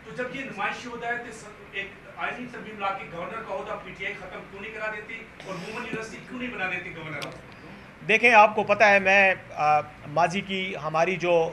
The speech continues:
Speaker 2: حکومتیں تھیں ان کی کارکردگی پہ چونکہ ٹائم کم ہوتا ہے، پریس کانفرنسز میں زیادہ تفصیل تو نہیں بتا سکتا، لیکن ہم نے جو بھی وعدے عوام سے کیے ہیں ہماری ہ-، بھرپور کوشش رہی ہے کہ وہ پورا کریں اور کئی وعدے ہم نے پورے بھی کیے ہیں۔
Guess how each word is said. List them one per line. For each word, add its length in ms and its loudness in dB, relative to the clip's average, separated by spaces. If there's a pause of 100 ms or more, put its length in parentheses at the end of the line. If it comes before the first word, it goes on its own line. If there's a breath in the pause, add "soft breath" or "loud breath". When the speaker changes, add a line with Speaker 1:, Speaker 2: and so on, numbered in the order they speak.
(120)
Speaker 2:
حکومتیں 400 -2
تھیں 360 -2
ان 140 -4
کی 100 -2
کارکردگی 580 4
پہ 120 -4
چونکہ 260 0
ٹائم 280 2
کم 220 4
ہوتا 200 2
ہے، 40 4
پریس 200 -2
کانفرنسز 480 -2
میں 100 -2
زیادہ 260 4
تفصیل 280 -2
تو 80 -2
نہیں 100 0
بتا 240 4
سکتا، 260 0
لیکن 260 2
ہم 160 0
نے 140 2
جو 180 2
بھی 120 0
وعدے 280 8
عوام 240 4
سے 120 -2
کیے 260 0
ہیں 180 4 (420 loud breath)
ہماری 480 4 (100)
ہ-، 40 0 (100)
بھرپور 320 -2
کوشش 360 -2
رہی 160 2
ہے 60 6
کہ 100 0
وہ 100 2
پورا 200 4
کریں 220 4
اور 80 0
کئی 180 2
وعدے 240 4
ہم 100 0
نے 120 -2
پورے 280 0
بھی 100 -2
کیے 260 -6
ہیں۔ 120 -8